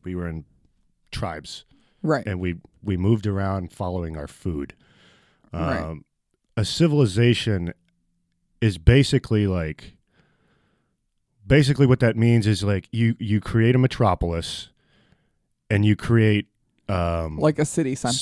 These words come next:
Speaker 2: mean.
Speaker 1: specializations of jobs
Speaker 2: Right.
Speaker 1: so that people don't have to work all the time. They can get their shit, their food.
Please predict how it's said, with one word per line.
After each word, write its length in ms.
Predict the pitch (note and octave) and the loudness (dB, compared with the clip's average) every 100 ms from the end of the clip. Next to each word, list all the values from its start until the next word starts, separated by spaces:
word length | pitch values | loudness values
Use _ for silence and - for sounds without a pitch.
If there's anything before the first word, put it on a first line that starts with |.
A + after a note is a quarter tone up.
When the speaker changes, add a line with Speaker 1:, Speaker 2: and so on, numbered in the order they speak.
| - | 2
Speaker 2:
mean. 80 | C3+ | 2
Speaker 1:
specializations 840 | - B2 G#2 A2 A2 - G#2+ F2+ | 4 2 2 0 0 -2 -4 -4
of 160 | F#2 D#2+ | -8 -10
jobs 760 | - G2 F2 D#2+ E2+ F2 - - - | -4 -2 -2 -4 -6 -8 -12 -16 -12
Speaker 2:
Right. 320 | C#3+ C3 G2+ | -8 -6 -6
Speaker 1:
so 200 | - A#2+ | 0 2
that 160 | G#2 - | 2 2
people 480 | - A#2 A2 G#2+ G2 - E2+ | 2 2 2 0 -2 -8 -8
don't 240 | - G2+ G2 | 0 0 0
have 200 | G2+ - | -6 -2
to 100 | G#2 | -4
work 320 | E2+ G#2 G#2 | 0 -2 -2
all 100 | F#2 | -4
the 100 | E2+ | -4
time. 460 | - F#2 E2 D#2 D#2 | -6 -8 -6 -8 -10
They 140 | F#2+ F2+ | -6 -6
can 180 | F#2 E2+ | -6 -8
get 260 | G2+ G2 | -8 -8
their 140 | G2+ F2+ | -8 -8
shit, 500 | - - F#2 F2+ - | -8 -6 -6 -8 -8
their 120 | F2 | -8
food. 640 | - - A2+ G2 F2 E2+ | -8 0 2 2 0 -4